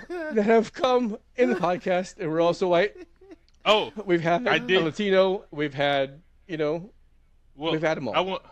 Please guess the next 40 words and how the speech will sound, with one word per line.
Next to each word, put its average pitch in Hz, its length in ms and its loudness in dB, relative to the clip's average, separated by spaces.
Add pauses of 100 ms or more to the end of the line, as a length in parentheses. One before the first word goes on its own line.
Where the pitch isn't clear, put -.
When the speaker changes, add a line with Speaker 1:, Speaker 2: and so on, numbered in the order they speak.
(300)
Speaker 2:
I 147 100 -4
want 170 200 -4
to - 60 -4
clarify 117 500 -8
something 107 400 -16 (140)
where 101 280 -10 (480)
I, 113 40 -16 (240)
I, 123 220 -4
I - 40 -4
think 147 280 -6
I, 123 140 0
uh, 113 320 -10 (240)
uh, 117 280 -6
in 117 100 -14
a 107 40 -14
previous 139 440 -10
show 131 320 -4
a 117 60 -8
few 123 200 -16
weeks 120 220 -16
ago, 120 220 -6
I 110 160 -8
was 110 120 -12
like, 107 140 -6
"I 104 80 -6
don't 113 340 -10
trust - 360 -10
white 107 300 -8
people," - 440 -18
right? 101 300 -8 (1160)
And 113 460 -4 (720)
I 113 160 -4
come 165 260 -8
to 151 60 -4
realize 127 440 -4
that 110 80 -18
there's 123 280 -6
a 98 60 -16
spectrum, - 600 -14 (560)
right? 107 320 -8